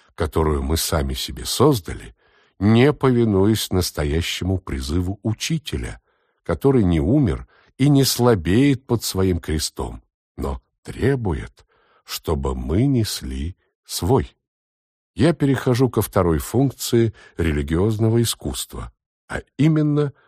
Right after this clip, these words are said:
к ограничению представления о присутствии божества в определённом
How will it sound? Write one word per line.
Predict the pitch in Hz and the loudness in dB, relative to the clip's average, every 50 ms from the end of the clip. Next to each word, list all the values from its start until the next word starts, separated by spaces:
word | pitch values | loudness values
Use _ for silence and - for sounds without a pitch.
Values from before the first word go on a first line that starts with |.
| _ _ _ _ _ _ | _ _ _ _ _ _
к | _ - | _ -2
ограничению | 113 98 104 107 104 98 98 95 - - - - 147 156 147 131 123 123 110 | 0 4 4 4 6 6 4 4 2 2 2 2 4 4 6 4 4 4 2
представления | - - 98 98 - - - - 87 78 71 73 95 135 147 139 131 123 117 113 110 - _ | 2 0 -2 -2 -2 -4 -6 -4 -2 -2 0 0 2 2 2 4 4 6 6 4 4 2 _
о | - 101 | -2 -2
присутствии | 95 - 98 95 - - - 104 92 - - - - 78 76 73 | -2 0 -2 0 0 0 -2 -2 -2 -2 -6 -8 -6 -4 -4 -4
божества | 73 65 65 65 - - 67 - - - - 101 104 127 139 127 - _ _ _ _ _ | -4 -4 -6 -8 -8 -6 -6 -8 -8 -6 -2 2 2 2 2 0 -6 _ _ _ _ _
в | _ 80 87 | _ 0 0
определённом | 95 - - 78 67 65 - 64 65 78 101 107 107 101 101 98 101 101 | 0 0 0 -4 -4 -4 -6 -4 0 2 2 2 2 2 0 -2 -2 -4